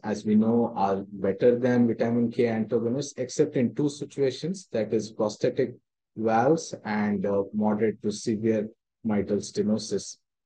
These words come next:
So B is for better symptom control. So we have to optimize the rate control and consider rhythm control strategy. And C is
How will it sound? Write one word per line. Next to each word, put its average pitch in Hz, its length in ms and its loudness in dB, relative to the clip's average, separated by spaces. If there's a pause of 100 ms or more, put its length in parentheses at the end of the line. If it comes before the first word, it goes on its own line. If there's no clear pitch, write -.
So 107 580 2
B 131 180 2
is 139 160 2
for 120 220 4
better 107 300 4
symptom 131 500 0
control. 139 580 2 (240)
So 110 460 4 (120)
we 104 100 0
have 107 220 -6
to - 80 0
optimize 117 520 0
the 101 140 2
rate 110 340 2
control 117 580 2
and 98 200 -6
consider 104 440 0
rhythm 107 400 0
control 117 400 2
strategy. 120 680 -4 (380)
And 98 200 -6
C 143 280 -2
is 135 360 2